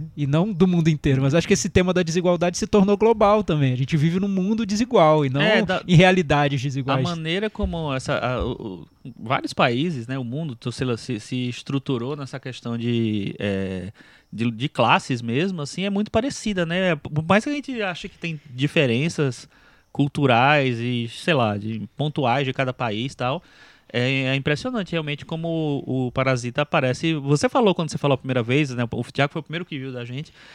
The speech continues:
Speaker 2: e o Thiago falou isso, assim, é, poderia ser tranquilamente.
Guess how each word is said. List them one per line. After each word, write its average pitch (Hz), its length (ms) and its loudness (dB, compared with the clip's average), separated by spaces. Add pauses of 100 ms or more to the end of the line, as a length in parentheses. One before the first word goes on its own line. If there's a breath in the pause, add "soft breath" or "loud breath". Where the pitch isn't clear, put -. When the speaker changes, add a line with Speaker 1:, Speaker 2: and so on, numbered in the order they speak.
(240 loud breath)
Speaker 2:
e 135 100 4
o 156 240 4
Thiago 147 220 2
falou 180 240 2
isso, 160 160 0
assim, 120 340 -6 (180)
é, 113 140 2
poderia 143 320 2
ser 165 160 -2 (300)
tranquilamente. 196 1500 2